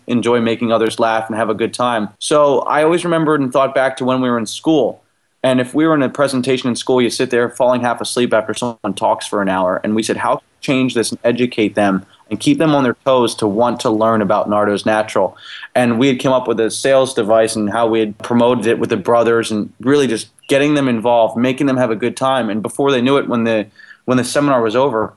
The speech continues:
they had attained so much knowledge about Nardo's Natural that they couldn't wait to go sell it on the skincare on the floor. And so they were selling our products on the retail floor, and that's how they sell.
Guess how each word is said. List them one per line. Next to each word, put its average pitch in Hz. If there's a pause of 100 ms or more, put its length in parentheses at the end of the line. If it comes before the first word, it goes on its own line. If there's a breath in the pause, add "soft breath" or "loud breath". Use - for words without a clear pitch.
they 127
had 143
attained 120
so -
much 139
knowledge 123
about 107
Nardo's 113
Natural 113 (200)
that 117
they 123
couldn't 127
wait 127
to -
go 120
sell 127
it 117
on 104
the 101
skincare 113
on 110
the 101
floor. - (220 loud breath)
And 117
so 127
they 139
were 175
selling 156
our 127
products 139
on 117
the 113
retail 139
floor, 110
and 110
that's 139
how 139
they 110
sell. 127